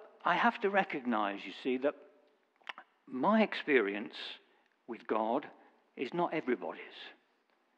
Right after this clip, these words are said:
And indeed, you know, I've, even in our own family, we know of, probably all of us know of people who've made that commitment, and they've, and then six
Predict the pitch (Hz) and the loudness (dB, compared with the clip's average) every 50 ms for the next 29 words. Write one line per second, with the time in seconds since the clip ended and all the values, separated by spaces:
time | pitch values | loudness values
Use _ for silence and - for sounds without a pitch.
0 | _ _ _ _ _ _ _ _ _ _ _ _ _ _ _ _ _ - - - | _ _ _ _ _ _ _ _ _ _ _ _ _ _ _ _ _ -18 -6 -2
1 | 123 147 156 156 156 - 170 160 165 147 156 147 131 139 147 131 117 - - - | 0 0 2 2 2 2 2 2 2 2 2 2 2 2 0 0 -2 -6 -12 -20
2 | - - - - 147 143 - 147 156 156 139 135 135 143 143 156 165 156 135 - | -20 -20 -16 -12 -12 -8 -4 -2 0 0 2 2 2 2 2 4 4 2 2 0
3 | - - 180 180 202 202 160 143 123 110 107 104 104 110 117 131 147 160 170 175 | -2 -2 0 2 2 2 2 2 0 2 0 0 0 0 0 0 2 2 2 2
4 | 170 - - - - - - 160 143 147 160 170 185 208 202 190 175 127 104 104 | 2 0 -4 -10 -12 -8 -4 0 2 2 4 6 8 8 10 8 8 6 4 -2
5 | 95 - 147 139 156 165 170 165 160 - - - 170 160 151 - - 156 143 139 | -4 -4 -4 -2 0 0 0 0 0 -2 -4 -2 0 0 0 2 4 6 6 6
6 | 127 - - - - - 143 113 147 175 202 190 190 185 156 - - - 170 175 | 6 2 -4 -10 -4 -2 -2 0 0 0 0 0 0 0 -2 -2 -4 -4 -2 -2
7 | 180 - 185 170 175 175 - - - _ - _ _ _ _ _ _ _ _ _ | -2 -2 -2 -2 -2 -4 -6 -12 -18 _ -20 _ _ _ _ _ _ _ _ _
8 | _ _ _ _ _ _ _ _ - 127 117 110 107 110 104 - - - - 147 | _ _ _ _ _ _ _ _ -16 -12 -10 -6 -6 -6 -6 -8 -12 -12 -8 -6
9 | 117 113 117 131 135 131 131 131 131 131 127 120 110 - - - - 156 - - | -6 -2 -2 -2 0 0 0 0 0 0 0 -2 -4 -8 -12 -12 -10 -10 -10 -10